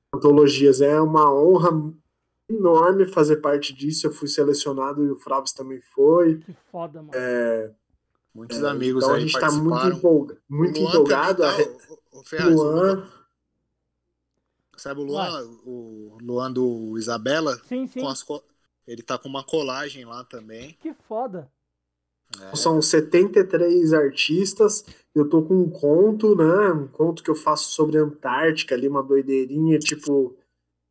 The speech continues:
Speaker 1: aquele filme The Thing, né? Na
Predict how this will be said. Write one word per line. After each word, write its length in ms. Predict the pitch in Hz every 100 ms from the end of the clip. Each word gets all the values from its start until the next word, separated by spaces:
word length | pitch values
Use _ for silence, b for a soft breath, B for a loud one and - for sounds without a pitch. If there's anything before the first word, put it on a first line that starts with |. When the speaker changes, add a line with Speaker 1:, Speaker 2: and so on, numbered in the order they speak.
| _ _ _ -
Speaker 1:
aquele 320 | 123 147 139
filme 580 | - 139 131 131 131 127
The 100 | 123
Thing, 560 | 127 - 143 156 160 135
né? 280 | 120 143 160
Na 380 | 143 127 120